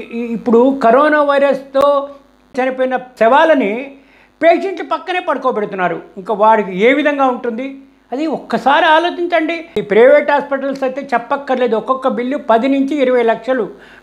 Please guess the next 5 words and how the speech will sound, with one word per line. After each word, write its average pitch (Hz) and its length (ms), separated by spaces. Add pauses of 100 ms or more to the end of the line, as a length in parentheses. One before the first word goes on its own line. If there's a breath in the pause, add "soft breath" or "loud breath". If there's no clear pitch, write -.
డబ్బులు 190 360
ఉంటేనే 269 520
హాస్పిటల్లో 262 760
ఎంట్రీ. 233 400 (260 loud breath)
బీదవాడికి 277 1040